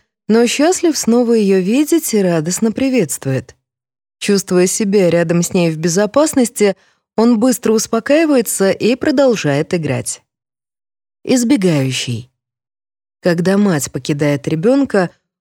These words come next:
он ведет себя так, как будто ничего не случилось. Ее возвращение он не замечает и не отвлекается от игры для приветствия. Но все это только внешне, внутри он вовсе не спокоен.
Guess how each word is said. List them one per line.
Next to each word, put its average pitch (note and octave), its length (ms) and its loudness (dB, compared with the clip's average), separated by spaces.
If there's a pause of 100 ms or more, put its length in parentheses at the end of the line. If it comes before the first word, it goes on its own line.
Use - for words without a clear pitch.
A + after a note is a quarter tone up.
(140)
он C4+ 160 4
ведет C#4 320 0
себя A3+ 400 0
так, C4+ 400 -2
как B3 260 -2
будто D#3 360 -2
ничего G#3+ 480 0
не D3 140 0
случилось. D#3+ 760 -4 (720)
Ее C4+ 320 4
возвращение C#4 680 2
он B3 240 2
не B3 120 4
замечает G#3 880 0
и G#3+ 100 0
не G#3 140 2
отвлекается G3 760 -2
от D3+ 160 -4
игры D#3+ 300 0
для A#3 180 -2
приветствия. D#3+ 800 -2 (840)
Но A3 140 2
все D4+ 260 0
это F4 220 2
только A3 540 2
внешне, E3+ 760 0 (380)
внутри F3 500 2
он D#3+ 240 2
вовсе C#3+ 360 -2
не E3+ 100 2
спокоен. C#3+ 760 -2